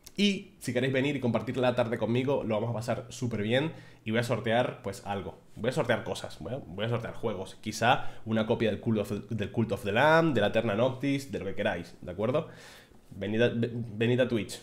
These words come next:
venid a pasar el rato conmigo, venid al directo, aunque sea a saludar, ¿vale? Puede que pasemos una tarde bastante guapa y que os llevéis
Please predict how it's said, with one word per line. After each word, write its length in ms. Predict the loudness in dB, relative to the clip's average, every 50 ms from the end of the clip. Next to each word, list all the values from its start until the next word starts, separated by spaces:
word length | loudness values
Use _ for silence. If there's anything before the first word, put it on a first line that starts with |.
| -16 -10
venid 300 | -6 -2 0 4 6 6
a 80 | 6
pasar 220 | 6 6 6 6 6
el 60 | 6
rato 180 | 4 4 4
conmigo, 440 | 2 4 4 4 4 2 0 -2 -4 -4
venid 260 | -4 -2 0 2 2
al 80 | 2 4
directo, 320 | 4 4 2 2 0 -4
aunque 260 | -4 -4 -4 -4 -6
sea 140 | -4 -2 -2
a 20 | 0
saludar, 560 | 2 4 4 4 4 4 2 0 -2 -6 -10 -6
¿vale? 200 | -2 0 0 0
Puede 200 | 2 0 0 0
que 80 | 0
pasemos 300 | -2 -2 -2 -2 -2 0 0
una 100 | 0 2
tarde 160 | 2 2 2
bastante 280 | 2 2 2 2 2
guapa 400 | 2 4 4 4 4 4 2 2 0
y 60 | -2
que 100 | -2 -2
os 60 | -2 0
llevéis 420 | 0 0 0 0 0 -2 -4 -8